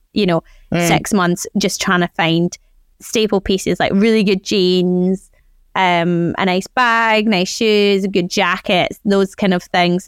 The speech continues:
Speaker 1: that go with everything.
Speaker 2: Yeah.
Speaker 1: That's, that is definitely helping me on my transition into womanhood. <laughs>
Speaker 2: Wow. Uh, well, good luck with that, Robin. I, uh, I can't
Speaker 1: It's a
Speaker 2: wait
Speaker 1: lot when
Speaker 2: to
Speaker 1: just talking about a T-shirt, isn't it? <laughs>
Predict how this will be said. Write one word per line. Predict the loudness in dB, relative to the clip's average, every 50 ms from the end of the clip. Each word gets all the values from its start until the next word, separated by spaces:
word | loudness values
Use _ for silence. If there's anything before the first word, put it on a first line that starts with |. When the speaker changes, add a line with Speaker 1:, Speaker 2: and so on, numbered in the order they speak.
| -6 -4
Speaker 1:
that | -2 -2 -2 -2
go | 0 0 2 2
with | 0 0 0
everything. | 0 -2 0 -4 -8 -8 -6 -4 -2 0 0 0 -2 -2 -2
Speaker 2:
Yeah. | 0 0 2 0 -2 -4 -4
Speaker 1:
That's, | -2 -2 0 -2 -2 -6 -10 -12 _
that | -4 -2 0 0 0
is | 0 0
definitely | -2 -2 -2 -2 -2 -2 -2 0
helping | 0 0 0 0 -2 -2 -2 0 0
me | 2 0 0 -2 -4 _ _ _ -4
on | -2 0 0
my | 0 0 0 -2 -4 -8 _ -20 -18 _
transition | -8 -4 0 0 2 2 2 2 0 0 -2 -2 -2 -2 0 0 2
into | 2 2 0 0 0 0 0 0 2 2
womanhood. | 2 2 2 2 2 2 2 2 2 2 2 2 0
<laughs> | 0 -2 -8 -10 _ -12 -12 _ -14 -14 -14 _ -20 -20 -20 -12 -6 -2
Speaker 2:
Wow. | 0 0 0 0 0 0 0 2 2 2 2 0 -2 -4 -10 -14 -14 -14 _ _ _ _ _ _ _ _ _ _ _ _ _ _ _ _ -20 -20 -20 -20 -20 -20 _ _
Uh, | 0 2 2 2 2 2
well, | 2 0 -2 0
good | 0 0 0 2
luck | 2 0 0 0
with | 0 -2 0 0
that, | 0 0 0
Robin. | 0 0 0 0 0 2 2 2
I, | 2 2 2 2 2 2 2 0
uh, | 0 -2 -6 -12 -16 _ _ _ -20 -10 -8 -8
I | -2
can't | 0 0 2 4 2
Speaker 1:
It's | 2 2
a | 2
Speaker 2:
wait | 2
Speaker 1:
lot | 4 4 4 4 4 4
when | 4 4 2
Speaker 2:
to |
Speaker 1:
just | 2 0 -2 -2
talking | -2 -2 0 0 0
about | 0 2 0
a | 0
T-shirt, | 0 -2 -2 -2 0 0 0 0 0
isn't | 0 0 0
it? | 0 0 -2
<laughs> | -4